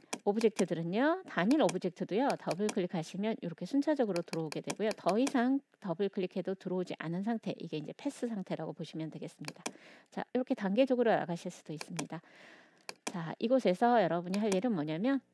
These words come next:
불필요한 오브젝트를 선택해서 딜리트를 하시는 거예요. 중간에 불필요한 오브젝트, 지금 면이 들어가 있어서 디바이드 했기 때문에 선택하기가 훨씬 수월하겠습니다. 네. 중간에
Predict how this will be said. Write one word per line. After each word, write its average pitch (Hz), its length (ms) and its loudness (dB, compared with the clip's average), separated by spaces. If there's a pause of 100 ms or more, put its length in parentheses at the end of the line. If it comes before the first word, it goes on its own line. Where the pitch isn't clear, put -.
(880)
불필요한 294 480 6
오브젝트를 185 540 2
선택해서 226 680 2
딜리트를 185 500 0
하시는 165 320 -6
거예요. 196 360 -2 (140)
중간에 190 680 0
불필요한 190 440 -2
오브젝트, 202 720 0 (580)
지금 196 180 -6
면이 196 340 4
들어가 208 300 4
있어서 190 360 0
디바이드 180 800 0 (140)
했기 226 200 -4
때문에 185 500 0 (380)
선택하기가 180 640 0
훨씬 175 280 -4
수월하겠습니다. 170 800 -8 (160)
네. 185 60 -4 (520)
중간에 226 840 2